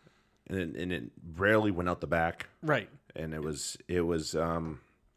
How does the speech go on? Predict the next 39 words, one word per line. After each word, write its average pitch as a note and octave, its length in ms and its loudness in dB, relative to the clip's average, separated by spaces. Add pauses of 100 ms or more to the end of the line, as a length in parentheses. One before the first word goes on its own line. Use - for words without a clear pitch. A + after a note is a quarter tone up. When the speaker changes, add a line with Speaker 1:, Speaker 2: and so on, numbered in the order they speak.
(400)
Speaker 1:
yeah, G2 180 6
it - 20 6
was F#2 140 0
a F2+ 40 -2
little G#2 120 2
baffling F#2 500 4
about D#2 340 -2
how, D2+ 120 -8
the D2+ 100 -6
lack D#2 280 -2
of E2+ 80 -14
creativity. E2 520 -2
This D2+ 160 -6
is E2 140 -4
almost E2+ 240 -2
like E2 240 -2
the - 180 -2
inverse D#2+ 400 -2
of D#2 60 -8
what D#2 120 0
happened D2+ 420 -4
for D#2 340 0
England D2+ 320 -6
against C#2+ 480 -10
Wales. C#2+ 420 -2
Speaker 2:
Mm-hmm. D2+ 100 -6
Speaker 1:
Like, C#2+ 220 -4 (360)
you C#2+ 80 -8
know, C#2+ 120 -8
they D2 100 -6
just D2+ 200 -8
ran D2+ 220 -8
out D2 120 -6
of C#2+ 60 -14
creativity. C#2+ 600 -6 (200)
Speaker 2:
Right. A#2 220 -8 (120)
They, B2+ 120 -8
they, A#2 200 -8 (120)
and, A#2 300 -8